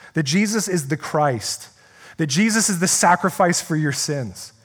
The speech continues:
that Jesus is the King who will inherit the kingdom of God. Have you submitted to him by accepting his free gift of grace and forgiveness by the work on the cross of Calvary, in which he took the death penalty pronounced for your sin and mine?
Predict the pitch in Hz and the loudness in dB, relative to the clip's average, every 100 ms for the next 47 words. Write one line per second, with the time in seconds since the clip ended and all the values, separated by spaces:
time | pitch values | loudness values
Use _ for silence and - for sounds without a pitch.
0 | _ - - 170 131 202 220 247 214 175 | _ -16 -4 -2 2 2 2 0 0 -2
1 | 185 - 175 196 180 160 160 160 147 175 | -4 -2 0 2 2 2 2 0 0 2
2 | 180 170 - 170 147 131 117 117 127 101 | 2 0 -4 -4 -2 -4 -4 -2 0 -2
3 | 85 - _ _ _ _ _ _ - - | -8 -20 _ _ _ _ _ _ -6 0
4 | 180 196 - 190 185 233 220 190 180 170 | 2 2 2 2 2 2 0 0 2 4
5 | 165 165 - - - 180 170 175 - 208 | 4 2 2 -2 0 0 0 -2 -4 -4
6 | 175 190 196 151 131 139 180 180 - 135 | -2 -2 -2 -6 -4 -2 0 0 -2 -6
7 | 147 131 180 165 123 - - _ _ _ | -6 -4 -2 -2 -4 -6 -14 _ _ _
8 | - 156 151 143 127 170 190 - - _ | -4 0 0 0 0 2 0 -2 -20 _
9 | _ _ 135 131 - 170 156 - 131 160 | _ _ -6 -6 -2 0 2 0 -4 0
10 | 147 131 113 90 - _ _ _ _ _ | 0 0 -4 -10 -14 _ _ _ _ _
11 | - 131 139 - 185 220 - 143 160 170 | -8 -6 -2 -2 0 -2 -2 -2 0 0
12 | - 160 147 131 - 143 147 147 - 127 | 0 -2 -2 -4 -6 -4 -2 -4 -6 -6
13 | 131 - 135 120 117 113 87 | -6 -6 -8 -6 -8 -8 -12